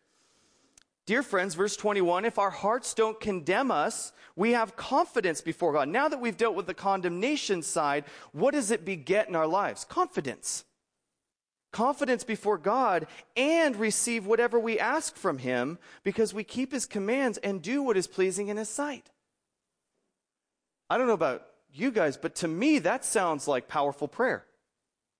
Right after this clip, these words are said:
That sounds like responsive, active prayer.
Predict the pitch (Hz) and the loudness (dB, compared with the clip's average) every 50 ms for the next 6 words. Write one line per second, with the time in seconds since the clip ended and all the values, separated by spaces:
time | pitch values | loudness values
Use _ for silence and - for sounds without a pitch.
0 | _ _ _ _ _ _ _ _ _ _ _ - 214 254 - - - 233 220 196 | _ _ _ _ _ _ _ _ _ _ _ -2 0 0 2 2 2 2 2 2
1 | 180 196 170 - 190 185 - - - - 202 196 185 - - 190 165 - - 226 | 0 -2 0 0 0 0 0 -2 0 0 0 0 0 0 0 0 0 0 -2 -2
2 | 277 - - - 185 139 - - - 160 151 131 110 92 - | -4 -4 -2 -2 -2 -2 -2 -4 -2 0 2 2 0 -2 -6